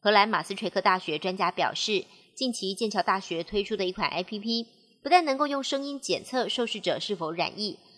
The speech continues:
准确度甚至还比一般的抗原检测还要高。这款A P P只需要不到一分钟的时间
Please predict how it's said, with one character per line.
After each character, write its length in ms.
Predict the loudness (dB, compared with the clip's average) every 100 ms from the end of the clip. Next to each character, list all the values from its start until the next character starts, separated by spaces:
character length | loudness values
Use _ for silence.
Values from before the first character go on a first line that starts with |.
| -18 -4
准 120 | 0
确 140 | 2
度 160 | 0 -2
甚 180 | -2 -4
至 80 |
还 180 | -2 -2
比 120 | -2
一 140 | -8 -4
般 160 | -2
的 80 | -2
抗 240 | 0 0 0
原 180 | -2
检 180 | -2 -4
测 180 | 0 -2
还 140 | -2 0
要 120 | 0
高。 300 | 4 4 4 -8 _ -20 _ _ 2
这 140 | 2
款 160 | 4 0
A 120 | -2
P 140 | -6
P 240 | -6 -4 -4
只 240 | -6 -6
需 200 | -4 4
要 120 | 4
不 140 | 4 4
到 160 | 4
一 100 | 2
分 220 | -2 -2
钟 120 | -2 -4
的 80 |
时 160 | -4 -6
间 300 | 0 2